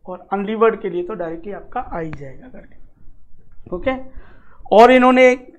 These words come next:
एक ये बोला है करके ना, एक formula और इन्होंने देखा, देखो module में दे रखा है आपको, cost of equity का alternative formula दे रखा है। This is cost of capital, it means cost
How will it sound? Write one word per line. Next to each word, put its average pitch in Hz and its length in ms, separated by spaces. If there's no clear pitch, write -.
एक 208 240
ये 226 100
बोला 208 320
है 196 120
करके 185 320
ना, 247 180
एक 175 180
formula 196 440
और 202 160
इन्होंने 214 280
देखा, 202 300
देखो 196 300
module 190 360
में 190 140
दे 180 120
रखा 175 240
है 175 60
आपको, 190 180
cost 185 240
of 202 140
equity 180 400
का 277 60
alternative 190 500
formula 180 380
दे 170 140
रखा 170 280
है। 277 80
This 185 240
is 262 200
cost 202 440
of 254 140
capital, 170 480
it 170 120
means 208 300
cost 180 520